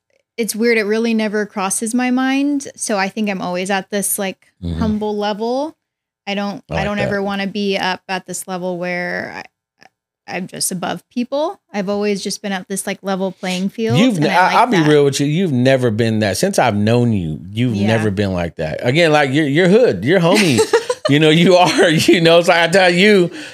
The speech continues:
Speaker 2: like, you're the
Speaker 1: Yeah.
Speaker 2: other white girl in my life. You know, it's like, we're
Speaker 1: <laughs>
Speaker 2: homies. We're, like, bros, you know? It's like, we seriously,
Speaker 1: Yeah.
Speaker 2: when we hang out, we'll go get lunch. And again, it's like, again, you've always had that about you. And I think
Speaker 1: Mm-hmm.
Speaker 2: that's what drives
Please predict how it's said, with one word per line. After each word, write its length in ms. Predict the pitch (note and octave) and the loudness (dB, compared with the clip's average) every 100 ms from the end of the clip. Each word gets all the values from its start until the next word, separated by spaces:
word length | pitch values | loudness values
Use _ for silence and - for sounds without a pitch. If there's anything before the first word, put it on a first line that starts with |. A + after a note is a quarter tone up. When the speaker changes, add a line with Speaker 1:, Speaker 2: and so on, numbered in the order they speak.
| - - | -14 0
Speaker 2:
like, 200 | D3+ D3+ | 2 4
you're 120 | E3 | 4
the 80 | F3 | 6
Speaker 1:
Yeah. 60 | F3+ | 6
Speaker 2:
other 100 | E3+ | 6
white 240 | F#3 F#3+ | 4 4
girl 160 | E3+ D3+ | 4 4
in 80 | |
my 140 | C#3+ B2+ | 4 4
life. 320 | A#2 F#2+ G2+ | 4 2 2
You 120 | D#3 | 2
know, 140 | D#3 D#3 | 4 6
it's 80 | |
like, 140 | D#3 D#3 | 6 6
we're 160 | F#3 | 6
Speaker 1:
<laughs> 20 | F3+ | 6
Speaker 2:
homies. 540 | E3 F#3+ F3 C3+ B2+ | 4 4 4 4 4
We're, 100 | D3 | 4
like, 340 | F3 E3+ D3 B2+ | 6 4 2 2
bros, 560 | D3+ E3 B2+ G#2+ A2 | 4 6 4 2 2
you 160 | B2+ C#3 | 2 2
know? 240 | C3+ C3+ | 4 4
It's 160 | C#3+ C#3 | 2 2
like, 260 | C#3 C3 B2+ - - G#4+ - - | 4 4 0 -4 -6 -6 -12 -2
we 160 | C#3 D#3+ | 2 2
seriously, 380 | - F3 G#3+ C#3 | 4 4 4 4
Speaker 1:
Yeah. 60 | |
Speaker 2:
when 120 | C3+ | 2
we 140 | C#3 D#3 | 4 4
hang 240 | D#3 D3 C#3 | 4 4 4
out, 380 | C#3 C#3+ C3+ | 4 4 2
we'll 140 | B2 C3+ | 2 2
go 120 | C3+ | 2
get 200 | B2 F2+ | 2 0
lunch. 340 | A2+ C3+ C3 | 2 2 2
And 100 | B2 | 0
again, 300 | A2+ A#2 C3 | 0 0 0
it's 140 | A#2 - | 0 2
like, 160 | B2 | 2
again, 400 | F#2 A2+ B2+ A#2 | 2 0 0 0
you've 240 | A#2 B2 - | 0 0 0
always 360 | G2+ A2+ A2 | 0 2 0
had 340 | A2+ A2 A2+ F#2+ | 0 0 0 0
that 200 | F#2 F2 | 0 0
about 460 | E2+ F2+ F2+ - | -2 0 0 -2
you. 80 | F#2 | -6
And 100 | F#2 | -2
I 100 | A#2 | -2
think 260 | C3 D#3 G#2 | 0 -2 0
Speaker 1:
Mm-hmm. 60 | |
Speaker 2:
that's 320 | G2+ A2+ B2+ - | 0 0 -2 -2
what 300 | A2 G#2 F2+ | 0 -2 -2
drives 640 | G2+ F#2+ F#2 E2+ D#2+ - | 0 2 2 0 -2 -8